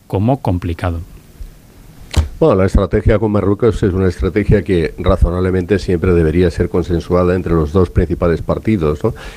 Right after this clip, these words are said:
Speaker 2: Y eso, ah, de hecho, ha sido así históricamente en España, mm, más o menos, ¿eh? Sin, sin demasiadas, demasiados aspavientos, más o menos siempre ha habido un cierto entendimiento. Eh,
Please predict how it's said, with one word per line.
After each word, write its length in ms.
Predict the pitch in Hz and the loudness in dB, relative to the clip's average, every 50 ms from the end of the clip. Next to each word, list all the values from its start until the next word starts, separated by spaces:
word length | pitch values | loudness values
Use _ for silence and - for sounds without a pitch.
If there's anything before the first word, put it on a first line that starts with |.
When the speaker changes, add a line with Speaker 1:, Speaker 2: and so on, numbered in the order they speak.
| - - - | -20 -12 -4
Speaker 2:
Y 260 | - 95 90 87 87 92 | 0 2 4 4 4 4
eso, 380 | 98 - - 120 120 - - - | 4 4 4 2 2 0 -2 -8
ah, 140 | 90 87 80 | -10 -10 -10
de 280 | 82 90 87 98 92 92 | -10 -6 -2 0 0 0
hecho, 280 | 90 - - 135 127 | 0 0 -2 -2 0
ha 120 | - 101 92 | 0 -2 -2
sido 240 | - - 92 80 78 | 0 0 0 0 0
así 260 | - - 139 143 104 | 0 2 2 2 2
históricamente 680 | 90 - - 95 85 82 78 - 80 78 78 73 85 | 2 0 0 -2 -2 0 0 -2 -2 -2 -2 -2 -2
en 40 | 82 | -4
España, 460 | 78 73 - - 82 76 71 71 71 69 - | -4 -4 -2 -2 -2 -2 -2 -4 -6 -6 -8
mm, 540 | - 78 76 71 69 65 67 67 65 69 65 | -10 -8 -6 -6 -6 -6 -8 -8 -8 -6 -4
más 260 | 67 80 90 87 - | -2 -2 -2 -2 -2
o 60 | - 85 | 0 0
menos, 420 | 90 101 95 73 71 69 - - | 2 0 0 -2 -4 -8 -8 -6
¿eh? 200 | 85 95 98 85 | -6 -6 -6 -6
Sin, 420 | - - - 80 78 76 73 71 - - - - - - - - | -6 -6 -6 -4 -4 -4 -8 -8 -10 -14 -20 -20 -20 -20 -20 -20
sin 580 | - - - 98 90 85 82 82 80 80 80 80 | -10 -2 0 0 2 2 0 0 0 0 0 2
demasiadas, 880 | 76 85 80 85 80 - - 101 92 87 92 101 104 101 101 95 - - 104 85 | 2 2 2 0 -2 -4 -2 0 0 2 4 4 4 2 2 -2 -4 -8 -8 -4
demasiados 560 | 87 87 80 82 87 - - 95 92 90 - | -2 -2 -2 -2 -4 -2 0 -2 -2 0 -2
aspavientos, 840 | 92 - - - 82 80 87 98 107 101 - - 87 82 78 - - | -4 -4 -2 -2 0 2 2 2 2 2 0 -2 -2 -4 -4 -6 -6
más 240 | 90 87 90 87 - | -4 -2 -2 -2 -4
o 40 | 92 | -4
menos 220 | 90 90 92 90 | -4 -4 -4 -4
siempre 260 | - 95 85 - 82 87 | -4 -4 -4 -2 0 0
ha 20 | |
habido 220 | 82 90 95 95 | 0 2 2 0
un 100 | 87 80 | 0 0
cierto 260 | - - 104 95 87 90 | 2 0 0 2 0 -2
entendimiento. 720 | 80 71 - 80 78 78 76 82 82 80 78 - - - - - - - - - - - - | -4 -2 -4 -4 -4 -2 -2 0 0 0 0 -2 -4 -6 -8 -10 -12 -16 -16 -16 -10 -4 0
Eh, 340 | 98 90 87 85 82 80 | 2 2 2 2 2 0